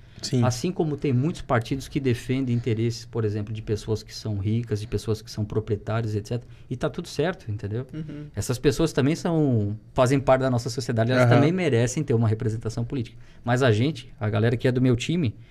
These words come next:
Speaker 2: que é daquele time que se não trabalhar não, não come,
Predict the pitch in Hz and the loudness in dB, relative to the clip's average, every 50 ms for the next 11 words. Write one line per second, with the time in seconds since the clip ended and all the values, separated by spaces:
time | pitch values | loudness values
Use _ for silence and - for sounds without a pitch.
0 | - - - - - - - - 117 113 113 107 - 139 123 117 - - 131 127 | -20 -20 -20 -20 -20 -10 -4 -2 0 0 0 0 0 0 -2 -2 -2 -2 -2 -2
1 | 120 120 - - 127 120 120 117 - 117 110 110 101 101 98 95 98 98 101 107 | -2 -2 -2 0 2 2 2 2 0 0 0 2 2 2 2 2 2 2 0 0
2 | 104 - 101 107 107 104 101 - 135 156 165 131 95 95 | -2 -2 -2 0 0 0 2 2 2 2 2 2 0 -2